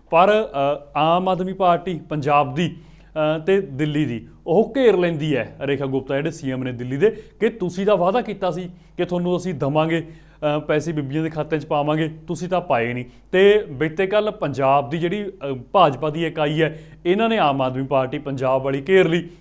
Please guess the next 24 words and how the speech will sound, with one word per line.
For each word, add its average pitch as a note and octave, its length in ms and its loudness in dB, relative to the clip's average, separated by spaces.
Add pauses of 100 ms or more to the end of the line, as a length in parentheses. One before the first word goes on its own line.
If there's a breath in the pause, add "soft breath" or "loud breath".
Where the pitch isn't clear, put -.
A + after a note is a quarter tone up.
ਕਿ F#3 80 0
"ਤੁਸੀਂ D#3+ 260 -6
ਤਾਂ F3 100 -2
ਭਾਈ F3 180 0
ਕਹਿੰਦੇ D3+ 280 -4
ਸੀ D#3+ 180 -4
ਅਸੀਂ D3+ 140 -6
ਦੇਵਾਂਗੇ C3 380 -4
ਤੁਹਾਨੂੰ, C#3+ 300 -6
ਹਜ਼ਾਰ C#3 200 0
ਰੁਪਏ C3+ 200 -6
ਬੀਬੀਆਂ C3 260 -6
ਨੂੰ C3 60 -10
ਪਾਵਾਂਗੇ, C#3+ 380 -4 (280 loud breath)
ਕਹਿੰਦੇ D#3 200 -2
ਸੀ G#3 140 -4
ਹਜ਼ਾਰ D3+ 320 2
ਛੱਡੋ, D3 260 -4
ਗਿਆਰਾਂ C3+ 280 -2
ਸੌ D3 120 -4
ਪਾਵਾਂਗੇ, D3+ 460 0 (760)
ਤੁਸੀਂ F3+ 260 -4
ਪਾਇਆ D3+ 300 4
ਨਹੀਂ, G3+ 140 -2